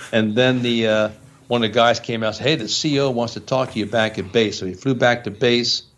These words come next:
did a full, uh, debrief, and then at the end of it, the, the colonel was very happy with, uh, our results that day. And he said, "Hey, let's go to dinner. Come on."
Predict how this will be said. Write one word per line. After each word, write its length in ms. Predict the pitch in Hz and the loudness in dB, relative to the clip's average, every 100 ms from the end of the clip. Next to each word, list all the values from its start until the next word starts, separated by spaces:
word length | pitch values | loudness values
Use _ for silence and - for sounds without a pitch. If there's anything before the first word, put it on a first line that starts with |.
| _ _ _ _ - | _ _ _ _ -2
did 120 | 104 | -2
a 60 | |
full, 480 | - - 139 123 117 - | -2 0 2 2 -2 -4
uh, 140 | 117 98 | -2 0
debrief, 840 | 95 131 117 110 113 113 110 - _ _ _ _ _ _ _ 117 | 2 2 2 0 0 0 -4 -12 _ _ _ _ _ _ _ -2
and 200 | 110 113 | 0 2
then 100 | 113 | 0
at 100 | 113 | 0
the 80 | 127 | 0
end 180 | 180 | 0
of 80 | 160 | 0
it, 200 | 113 - | -2 -8
the, 240 | 120 107 98 | -8 -6 -4
the 140 | 101 | -6
colonel 400 | 95 143 139 113 | 0 2 2 2
was 120 | 98 | -2
very 260 | 95 120 117 | 0 2 4
happy 380 | 113 120 120 101 | 4 2 0 -4
with, 300 | 98 95 104 | -4 -6 -4
uh, 180 | 95 - | -4 -2
our 160 | 101 | 0
results 480 | 101 92 127 123 - | 0 2 2 2 -2
that 200 | 92 92 | -8 -8
day. 280 | 98 95 101 - - _ _ _ _ _ - | -10 -10 -12 -16 -20 _ _ _ _ _ -4
And 240 | 113 107 107 | 2 2 2
he 60 | |
said, 220 | 101 110 | 0 -2
"Hey, 160 | 101 139 | 2 4
let's 140 | 135 | 4
go 140 | - 139 | 2 0
to 80 | 123 | 2
dinner. 260 | 127 101 | 0 -2
Come 200 | 85 123 | -2 -2
on." 180 | 104 | -2